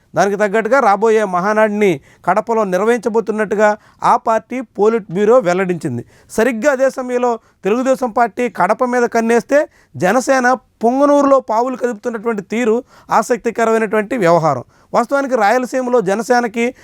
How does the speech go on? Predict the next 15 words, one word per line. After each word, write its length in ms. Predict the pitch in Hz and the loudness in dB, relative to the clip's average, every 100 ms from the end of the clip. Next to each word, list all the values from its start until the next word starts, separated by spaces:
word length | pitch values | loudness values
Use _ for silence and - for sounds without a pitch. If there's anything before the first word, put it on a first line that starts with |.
| _ | _
ఒకటే 360 | 175 190 226 262 | -2 -2 0 0
అరా 260 | 214 226 247 | 2 0 0
నియోజకవర్గాల్లో 880 | 233 247 233 220 226 214 226 220 220 208 | 2 2 0 -2 -2 0 0 0 -2 -4
తప్ప 200 | - 254 302 _ _ 135 | 0 0 0 _ _ 2
గట్టి 320 | 240 - - 285 | 2 2 -4 -4
పట్టున్న 520 | - 202 - 294 277 | 0 -2 -2 -2 -2
సీట్లు 380 | - 240 - 190 | -2 -6 -2 0
లేవు. 220 | 139 110 _ _ - | 0 -2 _ _ 0
దానికి 300 | 190 247 240 | 0 0 -2
తగ్గట్టుగానే 640 | 247 226 240 240 247 285 - _ 165 | -2 0 0 -2 -2 -4 -8 _ -4
మొన్నటి 320 | 214 226 220 | -2 0 0
ఎన్నికల్లో 540 | 226 233 240 247 277 - _ _ | -2 0 2 2 0 -4 _ _
దాదాపుగా 560 | - 220 262 269 247 254 | 0 2 4 0 0 -2
కోస్తాలో 580 | - 208 240 - 254 254 | 2 0 0 2 4 4
మాత్రమే 520 | 220 226 - 247 247 | 2 0 0 0 0